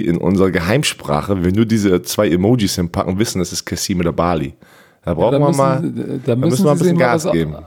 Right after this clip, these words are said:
Speaker 2: da müssen sie sich mal was ausdenken. Und die Bromantiker müssen mal bitte auf unseren YouTube-Kanal Football Bromance gehen und mal, mal ein Abo dalassen und mal einen Daumen hoch. Leute, was ist denn los? Und wir brauchen noch was von den Bromantikern.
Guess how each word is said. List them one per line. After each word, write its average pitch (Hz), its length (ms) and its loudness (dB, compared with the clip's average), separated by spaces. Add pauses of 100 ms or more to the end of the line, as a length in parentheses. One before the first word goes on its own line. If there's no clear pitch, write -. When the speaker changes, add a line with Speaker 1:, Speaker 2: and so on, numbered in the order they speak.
(160)
Speaker 2:
da 131 120 2
müssen 160 300 2
sie 156 100 -2
sich 147 160 2
mal 135 160 4
was 117 160 0
ausdenken. 135 420 0
Und 170 220 2
die 180 100 2
Bromantiker 127 680 0
müssen 139 300 2
mal 127 100 2
bitte 120 300 0
auf 104 140 -4
unseren 110 480 0 (460)
YouTube-Kanal 120 920 2
Football 117 460 -2
Bromance 98 440 -4
gehen 107 200 -4
und 87 160 -8
mal, 87 260 -8 (400)
mal 104 120 -6
ein 85 100 -10
Abo 131 420 2
dalassen 110 680 0
und 101 120 -2
mal 98 120 -6
einen 98 180 -8
Daumen 87 340 -8
hoch. 151 560 0
Leute, 107 360 -2
was 101 200 -6
ist - 240 -14
denn 95 400 -8
los? 185 560 2
Und 165 100 0
wir 180 120 4
brauchen 143 360 2
noch 208 220 -2
was 226 180 2
von 120 200 0
den 104 140 -2
Bromantikern. 92 840 -8